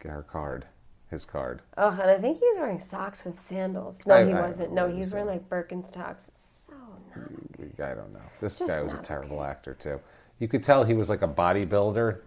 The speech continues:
Speaker 1: that they got, and they
Speaker 2: I
Speaker 1: were
Speaker 2: don't
Speaker 1: like,
Speaker 2: think he
Speaker 1: "We'll
Speaker 2: was a
Speaker 1: just stick him in."
Speaker 2: bodybuilder. I think he was just one of those underwear models that was just
Speaker 1: Yeah,
Speaker 2: horrible.
Speaker 1: that's what I mean. They were
Speaker 2: Yeah.
Speaker 1: like, "Get a guy who's super just handsome, and then it doesn't matter what he says."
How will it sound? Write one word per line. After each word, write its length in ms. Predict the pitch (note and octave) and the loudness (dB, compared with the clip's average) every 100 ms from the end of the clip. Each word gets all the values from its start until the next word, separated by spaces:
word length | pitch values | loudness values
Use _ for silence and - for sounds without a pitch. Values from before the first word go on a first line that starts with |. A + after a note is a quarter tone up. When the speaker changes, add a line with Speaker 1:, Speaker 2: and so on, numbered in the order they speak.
| - | -14
Speaker 1:
that 160 | E2+ | -8
they 140 | F2+ F2+ | -4 0
got, 240 | G2 G2+ | 2 2
and 80 | F2+ | 0
they 60 | - | 0
Speaker 2:
I 60 | |
Speaker 1:
were 60 | F4 | 2
Speaker 2:
don't 80 | A4+ | 4
Speaker 1:
like, 80 | A4 | 4
Speaker 2:
think 100 | C4+ | 6
he 60 | |
Speaker 1:
"We'll 80 | A#3 | 6
Speaker 2:
was 40 | F#3+ | 6
a 40 | |
Speaker 1:
just 80 | F3 | 2
stick 100 | E3+ | 6
him 180 | F#3 A3 | 6 6
in." 120 | G#3 | 4
Speaker 2:
bodybuilder. 180 | F#3 F3+ | 4 6
I 100 | F#3+ | 4
think 180 | G#3 A3 | 2 0
he 80 | B3 | -2
was 80 | |
just 120 | G#3+ G3 | -2 0
one 100 | G3+ | 2
of 140 | F3 | 2
those 80 | - | 0
underwear 360 | E3+ F3 F3 F3 | -4 -2 0 -2
models 400 | E3 E3 F3 F3 | -2 -2 -4 -4
that 120 | - | -8
was 100 | - | -10
just 160 | - C#3 | -6 -4
Speaker 1:
Yeah, 380 | F#3 F#3+ C#3+ E2+ | 2 6 6 6
Speaker 2:
horrible. 300 | F3+ F#3 - | 0 -4 0
Speaker 1:
that's 220 | C#3+ - | 0 4
what 100 | C#3+ | 4
I 60 | A#2+ | 6
mean. 220 | G#2+ E2+ | 4 0
They 80 | F2+ | 2
were 80 | F#2 | 4
Speaker 2:
Yeah. 100 | E2+ | 4
Speaker 1:
like, 160 | E2+ | 2
"Get 340 | G#2+ G#2+ B2+ C#3 | -2 0 2 4
a 80 | |
guy 180 | B2 A#2+ | 4 4
who's 120 | G2+ | 2
super 320 | - A2 G#2+ F2+ | 0 -4 -4 -4
just 220 | F2 - | -6 -4
handsome, 480 | F#2 E2 - D2+ D2+ | -2 -2 -4 -8 -6
and 100 | D2+ | -6
then 140 | D2+ | -6
it 60 | D#2 | -4
doesn't 240 | D#2+ D2+ | -4 -4
matter 280 | D2+ C#2+ C2+ | -6 -4 -4
what 120 | C#2 | -6
he 60 | C#2 | -8
says." 360 | - C2+ C2+ | -8 -10 -10